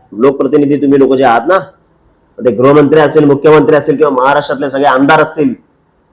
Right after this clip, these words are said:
संसदेत बसलेले सगळे खासदार असतील, हे तुमचं काम आहे.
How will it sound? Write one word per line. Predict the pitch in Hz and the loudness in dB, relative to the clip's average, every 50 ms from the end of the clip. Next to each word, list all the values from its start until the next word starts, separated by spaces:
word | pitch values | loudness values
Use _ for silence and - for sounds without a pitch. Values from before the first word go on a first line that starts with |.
| _ _ _ _ _ _ _ _ _ _ _ - | _ _ _ _ _ _ _ _ _ _ _ -4
संसदेत | 135 131 127 139 156 151 156 147 131 131 | -2 -2 0 2 4 4 4 4 2 0
बसलेले | 143 139 - 160 156 151 | 0 0 2 2 2 2
सगळे | 135 143 143 151 135 - - | 2 2 2 2 0 0 0
खासदार | 139 135 131 127 160 170 160 | -2 0 0 2 2 2 2
असतील, | 156 - - - 123 104 95 - - _ _ _ _ _ _ _ _ _ _ _ _ _ _ _ _ _ _ _ _ _ _ _ _ _ _ _ _ _ _ _ _ _ _ _ | 2 0 -2 -2 -4 -4 -4 -8 -14 _ _ _ _ _ _ _ _ _ _ _ _ _ _ _ _ _ _ _ _ _ _ _ _ _ _ _ _ _ _ _ _ _ _ _
हे | 165 160 165 | -4 -2 0
तुमचं | 165 156 156 160 156 208 196 | 0 2 2 2 2 2 4
काम | 196 175 165 139 | 4 4 4 2
आहे. | 113 | 0